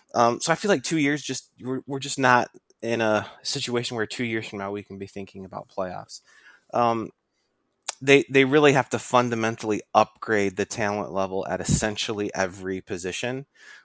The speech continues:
whether that's at the starting position or backup position. Um, you know, th-, they just don't have a lot of guys who are proven N B A starters right now. I really like some of the things that Troy Weaver did. I really like, for example, taking a two-year flyer on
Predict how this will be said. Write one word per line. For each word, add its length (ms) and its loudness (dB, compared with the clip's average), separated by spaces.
whether 240 -2
that's 420 -4
at 160 -4
the 80 -14
starting 380 -6
position 340 -10
or 60 -10
backup 400 -8
position. 560 -14
Um, 320 -16
you 80 -12
know, 100 -2
th-, 160 -8
they 160 0
just 220 -6
don't 260 0
have 160 6
a 40 -6
lot 240 6
of 80 -2
guys 300 -4
who 100 -10
are 120 -8
proven 600 -4
N 240 -8
B 140 -8
A 80 -6
starters 440 -10
right 160 -16
now. 180 -20
I 60 -4
really 320 0
like 420 2
some 200 0
of 100 -4
the 80 -2
things 300 -4
that 120 0
Troy 280 -2
Weaver 240 -4
did. 160 2
I 40 4
really 280 -4
like, 260 -4
for 160 -6
example, 400 -8
taking 320 -10
a 60 -8
two-year 280 -8
flyer 380 -4
on 240 -8